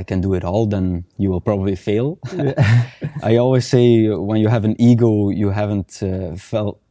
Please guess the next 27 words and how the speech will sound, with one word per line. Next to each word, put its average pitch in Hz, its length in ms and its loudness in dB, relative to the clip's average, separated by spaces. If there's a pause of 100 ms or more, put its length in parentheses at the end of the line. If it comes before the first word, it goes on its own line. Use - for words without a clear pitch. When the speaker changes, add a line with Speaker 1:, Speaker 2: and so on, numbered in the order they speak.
(160)
Speaker 1:
uh, 98 160 -6 (200)
fallen 127 520 -2
enough 107 240 -2
on 107 80 -2
your 95 140 -2
face 120 340 -2
yet. - 220 -10
Uh, - 180 -4
Speaker 2:
Yeah, 127 160 0
yeah. - 380 -4
Speaker 1:
it, 226 220 2
it's, - 160 -4 (100)
it's 110 240 -10
Speaker 2:
<laughs> - 40 -8
Speaker 1:
something 113 240 0
Speaker 2:
That's 104 100 0
a - 40 0
Speaker 1:
like 117 40 0
Speaker 2:
nice 110 100 0
Speaker 1:
that. 156 100 0
Speaker 2:
expression. 110 440 -4
Yeah, 120 140 -6
yeah. - 220 -10 (380)
Speaker 1:
Uh, - 320 -12 (220)
Speaker 2:
Yeah. 135 180 0 (640)
Speaker 1:
but 117 160 4
yeah, 117 420 2